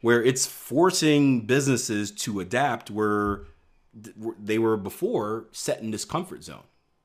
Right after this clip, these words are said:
It's forcing people to adapt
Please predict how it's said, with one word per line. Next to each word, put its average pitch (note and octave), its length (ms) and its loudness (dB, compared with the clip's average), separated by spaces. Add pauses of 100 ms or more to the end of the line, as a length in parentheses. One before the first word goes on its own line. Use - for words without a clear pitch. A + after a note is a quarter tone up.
(1800)
It's A2+ 160 -8
forcing D#3+ 420 0
people E4+ 320 -4
to F2 180 -12
adapt C#2 440 -18